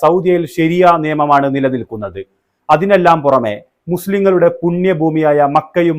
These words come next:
മദീനയും ഉൾക്കൊള്ളുന്ന പ്രദേശമാണ് സൗദി അറേബ്യ. മദ്യനിരോധനം നിലവിലുള്ള സൗദി അറേബ്യയിൽ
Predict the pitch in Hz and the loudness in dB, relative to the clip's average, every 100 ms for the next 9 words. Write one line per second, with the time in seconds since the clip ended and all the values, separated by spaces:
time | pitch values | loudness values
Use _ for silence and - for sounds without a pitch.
0 | 151 147 165 165 156 160 151 139 156 143 | -2 -2 -2 -2 -4 -6 -8 -4 -2 -2
1 | 135 135 131 - 135 139 135 127 120 123 | 0 -2 -2 -2 0 -2 -2 -2 -2 -4
2 | 120 - 139 131 127 113 92 98 90 _ | -6 -4 -2 0 0 0 -2 -8 -12 _
3 | _ _ _ _ _ _ _ _ _ 160 | _ _ _ _ _ _ _ _ _ 0
4 | 175 165 240 214 185 180 160 160 151 143 | 0 2 2 2 4 4 4 2 0 2
5 | 156 151 147 139 135 - 139 139 139 131 | 2 2 2 4 2 2 0 2 2 2
6 | 117 107 | 0 -4